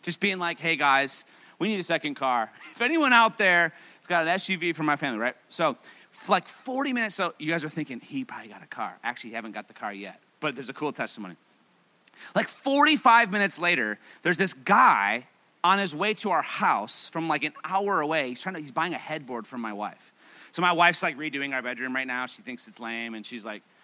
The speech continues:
she's always doing that. <laughs> My, I, my, I'm married to an interior, my wife's, like, actually, like, a legitimate interior designer. That's, like, what she does.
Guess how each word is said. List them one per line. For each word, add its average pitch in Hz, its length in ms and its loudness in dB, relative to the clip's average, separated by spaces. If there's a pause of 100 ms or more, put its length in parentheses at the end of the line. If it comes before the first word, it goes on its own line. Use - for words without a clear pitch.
(280)
she's 123 180 -14
always 127 420 -4
doing 101 240 -8
that. 87 180 -18
<laughs> - 120 -20 (1400)
My, 143 140 0
I, 160 320 4
my, 175 160 2
I'm 170 160 2
married 156 220 2
to 160 80 -4
an 156 40 0
interior, 143 280 -2
my 147 140 2
wife's, 170 200 2
like, 165 140 -2
actually, 151 300 0
like, 127 80 -8
a - 20 -8
legitimate 135 380 -6
interior 127 300 -8
designer. 117 300 -8
That's, 113 160 -8
like, 113 160 -8 (140)
what 123 160 -10
she 123 120 -10
does. 107 360 -8